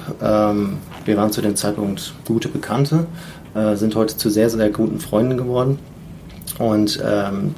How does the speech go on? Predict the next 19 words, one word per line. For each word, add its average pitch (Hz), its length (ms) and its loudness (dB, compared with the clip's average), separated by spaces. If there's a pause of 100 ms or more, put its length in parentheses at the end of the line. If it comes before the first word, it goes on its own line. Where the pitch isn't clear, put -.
die, 110 120 0
durch, 123 300 2
gerade 117 280 2
durch 110 160 0
die - 100 -4
Gründung 123 360 4
der 101 100 2
G 95 140 2
M 101 100 2
B 101 120 2
H 107 460 2
wurde 110 220 4
das 104 200 0
natürlich - 380 0
auch - 200 -4
relativ 104 280 0
schnell 101 300 0 (120)
rechtlich - 340 -6
fixiert, - 540 0